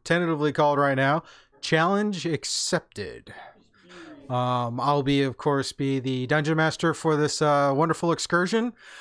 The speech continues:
Um, and we're gonna broadcast, uh, three P M here on, uh, Scuba Studios Twitch channel.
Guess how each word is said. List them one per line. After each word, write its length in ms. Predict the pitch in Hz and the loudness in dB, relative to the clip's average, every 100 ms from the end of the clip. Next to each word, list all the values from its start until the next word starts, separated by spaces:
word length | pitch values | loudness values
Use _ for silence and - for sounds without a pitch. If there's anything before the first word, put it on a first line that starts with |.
| - - | -16 0
Um, 560 | 143 139 139 139 139 | 2 4 2 2 0
and 280 | 139 139 139 | -2 -4 -2
we're 120 | 135 | -2
gonna 380 | 139 139 139 135 113 | 0 0 0 0 0
broadcast, 920 | 139 143 - 151 151 151 - - - | 0 0 -2 0 2 0 -4 -16 -10
uh, 240 | 151 139 | -4 -4
three 240 | 135 165 170 | -4 -4 -4
P 240 | - 170 | -4 -2
M 320 | 175 214 233 _ _ _ | 0 -2 -6 _ _ _
here 240 | - 151 151 | -6 0 2
on, 200 | 139 135 | 2 0
uh, 180 | 131 127 | -2 -4
Scuba 340 | - 165 143 | -6 -8 -8
Studios 580 | - 175 165 165 156 - | -8 -4 -2 0 -2 -6
Twitch 280 | - 196 - | -8 -8 -6
channel. 400 | 220 254 277 | -2 -2 -2